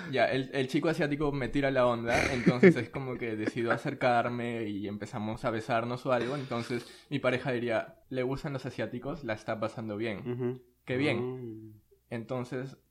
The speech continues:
Speaker 1: si es que ambos ya están con la seguridad de que finalmente lo único que importa, más que cualquier encuentro que se pueda tener, es la pareja con la que tienes una relación y lo ven de manera sana, al final todos están ganando,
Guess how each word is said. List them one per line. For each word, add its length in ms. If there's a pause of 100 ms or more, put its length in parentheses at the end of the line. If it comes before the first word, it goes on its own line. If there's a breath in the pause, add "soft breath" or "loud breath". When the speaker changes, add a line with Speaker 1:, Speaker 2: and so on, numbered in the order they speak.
Speaker 1:
si 160
es 80
que 220
ambos 560 (120)
ya 180
están 220
con 140
la 100
seguridad 680 (200)
de 140
que 140
finalmente 880
lo 220
único 220
que 60
importa, 640
más 260
que 320
cualquier 320
encuentro 300
que 80
se 80
pueda 180
tener, 340 (140)
es 140
la 140
pareja 320
con 100
la 80
que 100
tienes 280
una 120
relación 600 (100)
y 140
lo 160
ven 160
de 60
manera 340
sana, 500 (120)
al 120
final 420 (140)
todos 240
están 220
ganando, 480